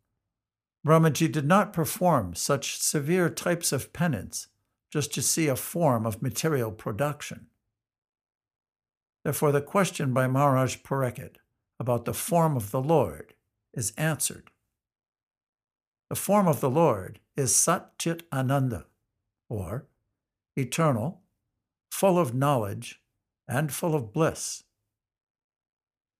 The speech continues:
But the material form of the living being is neither eternal, nor full of knowledge, nor blissful.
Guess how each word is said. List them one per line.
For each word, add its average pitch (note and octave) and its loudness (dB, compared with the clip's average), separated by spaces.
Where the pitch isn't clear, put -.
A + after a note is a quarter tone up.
But - -2
the - -2
material D#3+ 2
form D#3+ 2
of C3 0
the C3+ -2
living A#2+ -2
being A#2 0
is G#2+ -4
neither C3 -2
eternal, G#2+ -6
nor D3+ 4
full D#3 2
of B2+ 2
knowledge, A#2 -2
nor D3+ 2
blissful. - 0